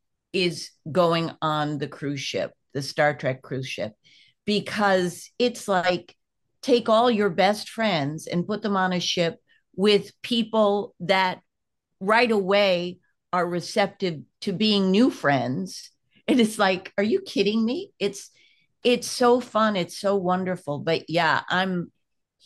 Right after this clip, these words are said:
I talk to everybody weekly, I'd say. Harder to get in touch with Sid. I talk to Terry and Michael Dorn and Armin and Andy Robinson way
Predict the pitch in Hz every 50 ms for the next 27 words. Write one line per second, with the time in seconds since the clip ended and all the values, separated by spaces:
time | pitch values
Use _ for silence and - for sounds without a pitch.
0 | _ _ _ _ _ _ _ _ _ _ _ _ _ _ _ _ _ _ - 160
1 | 156 139 135 - - 143 143 147 143 - _ - - 156 151 151 147 151 151 143
2 | - - _ _ _ _ _ _ _ _ - 165 170 - 190 214 214 180 180 208
3 | 208 202 208 220 240 269 269 - _ _ _ _ _ _ _ _ _ _ _ _
4 | _ _ _ _ _ _ _ 170 170 196 220 214 - 208 180 156 135 131 - _
5 | - 151 147 139 - - - - 139 131 - - _ _ _ _ _ _ _ _
6 | _ _ _ _ _ _ _ _ _ _ _ _ _ - 262 294 311 415 392 -
7 | 403 226 226 277 269 262 262 - _ _ _ _ _ _ - 240 240 220 - 240
8 | 233 214 208 214 - - 202 202 - - - - 208 185 165 127 123 127 - _
9 | _ _ _ - 208 240 254 240 - 262 240 220 226 220 - - 214 - 208 -
10 | - 226 208 208 202 202 202 196 196 196 180 180 180 175 180 180 180 185 185 180
11 | 151 180 180 175 175 180 175 175 165 160 170 - - 180 185 185 190 190 185 180
12 | 175 175 170 - _ _ _ _ - 180 180 180 - 208 196 202 202 196 196 190
13 | 180 165 175 175 175 175 175 165 175 180 175 - - 175 175 175 156 160 185 190
14 | 208 220 220 214 214